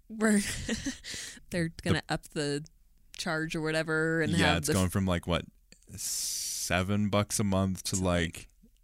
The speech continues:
Speaker 2: ten or something like
Speaker 1: at
Speaker 2: that.
Speaker 1: least
Speaker 2: So they're
Speaker 1: ten.
Speaker 2: raising the price of it.
Speaker 1: Yeah.
Speaker 2: It is one of the f-, I think it is the fastest growing streaming network or streaming service right now, mostly because, you know, Netflix, everybody has Netflix.
Speaker 1: Mm-hmm.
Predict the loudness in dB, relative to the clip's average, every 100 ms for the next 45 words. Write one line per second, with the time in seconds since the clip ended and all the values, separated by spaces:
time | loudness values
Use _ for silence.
0 | _ -4 2 2 2 2 0 0 -2 0
1 | 0 0 0 -2 -2 0 -2 0 2 4
2 | 8 8 8 4 4 4 6 6 2 0
3 | -2 -4 -14 -12 -12 -12 -6 6 8 8
4 | 4 0 6 8 8 8 6 4 2 -10
5 | -4 0 4 8 8 6 2 6 6 6
6 | 4 4 4 4 4 0 0 2 0 -2
7 | -4 -6 -12 -12 -16 -18 -18 -6 -2 0
8 | 2 2 2 0 0 0 -2 -4 -6 -8
9 | -2 0 0 0 2 2 2 0 0 0
10 | 2 0 0 0 0 6 4 6 2 2
11 | 0 -2 -6 -8 -4 -4 -4 -4